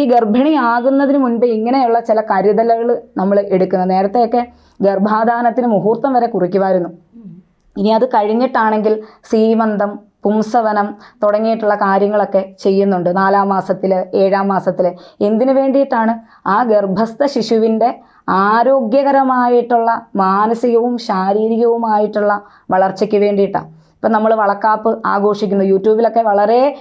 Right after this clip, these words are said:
Speaker 1: ഇതായിട്ട് ആഘോഷിക്കുന്ന ചടങ്ങാണ് വളക്കാപ്പ്. എന്തിനാ? നമ്മൾ വളരെ സന്തോഷകരമായിട്ടുള്ള ഒരു, ഒരു അറ്റ്മോസ്ഫിയർ അവിടെ ഉണ്ടാക്കി എടുക്കുക. ആർക്ക്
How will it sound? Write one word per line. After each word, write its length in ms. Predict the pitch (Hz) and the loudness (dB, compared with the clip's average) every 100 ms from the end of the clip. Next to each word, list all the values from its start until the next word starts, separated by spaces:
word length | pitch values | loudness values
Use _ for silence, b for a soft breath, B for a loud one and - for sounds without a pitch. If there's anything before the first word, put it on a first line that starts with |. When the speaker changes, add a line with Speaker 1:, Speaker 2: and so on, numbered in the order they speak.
| B B | B B
Speaker 1:
ഇതായിട്ട് 340 | 208 233 233 202 | 0 0 0 0
ആഘോഷിക്കുന്ന 540 | 208 214 220 220 226 226 | 0 0 -2 0 0 0
ചടങ്ങാണ് 420 | 214 196 214 190 185 | 0 -2 0 0 0
വളക്കാപ്പ്. 440 | 180 180 208 196 175 B B - | 0 0 -2 -2 -6 B B -2
എന്തിനാ? 240 | 233 285 240 214 | 0 0 0 0
നമ്മൾ 240 | 233 277 294 302 B B 208 | 2 2 0 -2 B B -2
വളരെ 280 | 226 247 269 277 | 2 4 2 2
സന്തോഷകരമായിട്ടുള്ള 1120 | 220 220 247 254 277 277 269 254 254 240 240 233 220 | 0 2 2 2 0 2 2 0 0 0 2 2 0
ഒരു, 160 | 220 233 233 B B 196 | 0 0 -4 B B 2
ഒരു 120 | 226 233 196 | 2 2 -2
അറ്റ്മോസ്ഫിയർ 600 | 196 214 247 254 269 247 | -4 -2 0 0 0 2
അവിടെ 140 | 220 208 | 0 0
ഉണ്ടാക്കി 400 | 196 202 202 220 208 - - 196 | 0 0 0 0 -2 -4 -4 0
എടുക്കുക. 260 | 190 190 165 160 180 202 | 2 2 0 -2 -4 0
ആർക്ക് 300 | 247 277 | 0 0